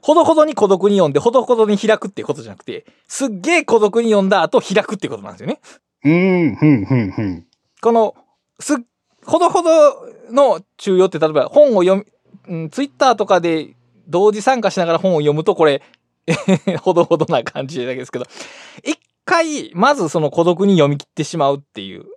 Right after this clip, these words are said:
Speaker 1: 一人で再読するとかっていうこともやってしまった上で、それを、を、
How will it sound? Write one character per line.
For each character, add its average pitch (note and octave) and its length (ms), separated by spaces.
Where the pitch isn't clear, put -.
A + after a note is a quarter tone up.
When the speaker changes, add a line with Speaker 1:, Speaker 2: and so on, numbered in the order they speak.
Speaker 1:
一 F3+ 220
人 D3+ 100
で C#3+ 80
再 D3 240
読 C#3+ 180
す D3+ 100
る C#3 60
と C3 120
か A#2+ 80
っ - 80
て B2+ 80
い - 20
う - 20
こ G3+ 100
と G#3+ 80
も A2+ 240
や C#3 100
っ C#3 40
て - 180
し F#3+ 120
ま E3 100
っ D3 80
た D#3 120
上 A3 160
で、 A#3 60
そ A3+ 140
れ B3 120
を、 B3 140
を、 - 380